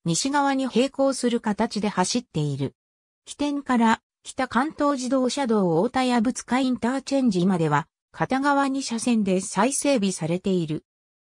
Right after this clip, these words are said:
また、同インターチェンジの料金所から、本線交差点までのランプも本路線の支線扱いと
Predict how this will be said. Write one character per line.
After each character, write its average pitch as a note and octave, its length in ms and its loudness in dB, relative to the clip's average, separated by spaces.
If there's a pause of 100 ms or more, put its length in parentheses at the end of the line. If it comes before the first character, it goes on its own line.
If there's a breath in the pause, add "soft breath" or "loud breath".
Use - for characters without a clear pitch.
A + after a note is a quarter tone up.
(120)
ま G3 140 4
た、 - 260 0 (240)
同 B3 200 4
イ C#4+ 160 -4
ン C#4 60 -8
タ C#4 140 0
ー D4+ 100 0
チ C#4+ 140 -6
ェ C#4+ 60 -2
ン C4 60 2
ジ G#3 140 2
の D#3+ 140 2
料 F#3 240 2
金 B3 260 0
所 A#3+ 140 -4
か F3+ 160 -2
ら、 D#3 180 0 (240)
本 B3 240 2
線 D#4 260 -4
交 C#4 240 0
差 D#4 160 -4
点 B3 200 2
ま G#3 100 4
で F3+ 100 -2
の D#3+ 160 0
ラ F#3 120 2
ン A3 100 2
プ G#3 160 0
も D#3+ 140 0
本 B3+ 280 0
路 D4 120 -2
線 A3+ 320 2
の F3 100 2
支 - 140 -8
線 A#3 260 0
扱 - 340 -2
い E3 80 0
と D#3+ 280 0